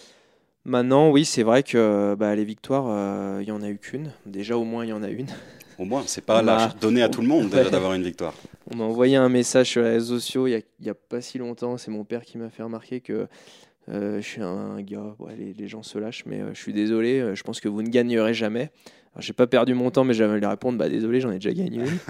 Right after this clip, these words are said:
Speaker 2: <laughs>
Speaker 1: Donc, euh, c'est ça, c'est sûr que, qu'effectivement, le combiné, ça reste une discipline, euh, un petit peu à part. J'aimerais,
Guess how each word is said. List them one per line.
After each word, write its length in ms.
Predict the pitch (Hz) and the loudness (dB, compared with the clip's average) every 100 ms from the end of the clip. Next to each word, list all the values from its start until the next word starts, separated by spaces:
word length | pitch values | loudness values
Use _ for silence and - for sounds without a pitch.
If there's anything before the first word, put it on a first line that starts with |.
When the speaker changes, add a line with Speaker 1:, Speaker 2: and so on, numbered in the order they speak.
| 110 - - | -10 -10 -10
Speaker 2:
<laughs> 520 | - - - _ - | -14 -18 -20 _ -6
Speaker 1:
Donc, 280 | 113 110 - | 0 0 2
euh, 140 | 107 | 0
c'est 180 | 104 113 | 0 0
ça, 200 | 107 156 | 6 6
c'est 120 | 156 | 6
sûr 240 | 113 139 135 | -2 -4 2
que, 600 | 127 113 113 110 110 113 | 4 4 4 2 2 0
qu'effectivement, 800 | - 110 117 - 127 127 147 147 | -4 -6 -8 -6 -2 2 2 4
le 100 | 123 | 2
combiné, 360 | - 120 127 | 0 -4 -2
ça 160 | 135 107 | -2 -4
reste 240 | 104 - | -4 -6
une 100 | 120 | -8
discipline, 420 | 113 - 123 123 117 | -6 -8 -8 -6 -4
euh, 180 | 107 | -4
un 60 | 107 | -4
petit 140 | - | -8
peu 140 | - 127 | 0 2
à 60 | 120 | 2
part. 420 | 123 123 139 135 | 2 0 0 -2
J'aimerais, 480 | 117 107 104 104 | -6 -6 -6 -8